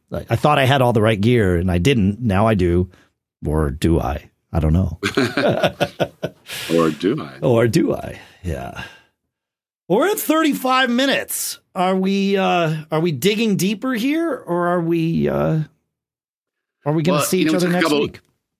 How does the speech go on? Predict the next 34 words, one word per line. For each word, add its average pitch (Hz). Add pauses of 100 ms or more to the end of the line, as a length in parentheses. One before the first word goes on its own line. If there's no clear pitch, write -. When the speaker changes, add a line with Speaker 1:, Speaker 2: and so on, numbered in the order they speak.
(300)
Speaker 2:
Yeah, 185
yeah. 120
We, 123
we 151
took 170
a 160
couple 143
weeks 120
off, 101
and 92
so, 98
um, 87 (500)
I'm 139
going 156
on 120
a 95
hiking 135
trip -
next -
week. 73
So 107
Speaker 1:
Oh, 87
right. 160
Speaker 2:
we, 117 (200)
we're, 135 (180)
yeah, 120
we're 107
kind 151
of 135
in 127
our 113
summer. 120 (580)
You 120
know, 90